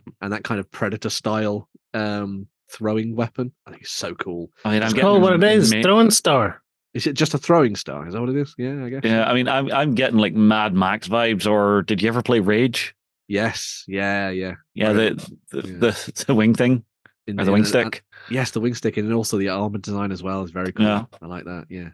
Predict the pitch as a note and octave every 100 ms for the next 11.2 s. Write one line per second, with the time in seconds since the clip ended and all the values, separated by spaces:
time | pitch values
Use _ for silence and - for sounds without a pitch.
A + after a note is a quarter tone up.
0 | - - - G#2 F#2 D#2+ - - F#2+ F2+
1 | E2+ E2 E2+ E2 - E2 - - E2+ F2
2 | _ - - E3+ - - G#3+ - A3 G#2
3 | - - - - _ B2 B2 B2+ B2+ A#2+
4 | - D#3 C3 A2 A2+ A2 - A2 A2+ -
5 | C#3+ G#2 G2 - A2+ D#3 D#3+ _ G#2+ A2
6 | B2 _ G#2+ A#2 D3 D#3+ - D#3+ D#3 G2
7 | G#2+ - - A2+ G#2+ G#2 B2 D#3 D3 A#2+
8 | C#3 A#2 G2+ - - - A#2+ A#2+ - -
9 | - A2 B2 C#3+ G#2+ F2+ F2 - F2+ E2+
10 | E2 _ - C3+ D3 A#2 G2+ G#2 C3+ A2+
11 | F2